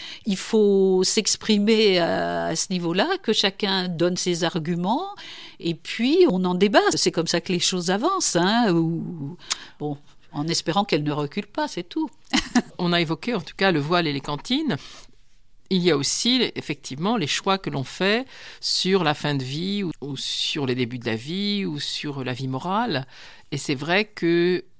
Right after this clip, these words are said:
Speaker 2: antérieurement, il allait de soi que, grosso modo, la morale chrétienne, la morale laïque, c'était à peu près la même chose.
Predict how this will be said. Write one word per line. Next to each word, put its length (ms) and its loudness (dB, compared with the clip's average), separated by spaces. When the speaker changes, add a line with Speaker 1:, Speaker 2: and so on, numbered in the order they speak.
Speaker 2:
antérieurement, 840 -2
il 200 -4
allait 200 -2
de 40 -14
soi 460 -2
que, 260 -8
grosso 300 -6
modo, 320 -2
la 120 -2
morale 260 -2
chrétienne, 380 -6
la 80 -4
morale 280 -4
laïque, 220 -8
c'était 240 -10
à 20 -8
peu 120 -12
près 180 -6
la 60 -2
même 140 -8
chose. 420 -6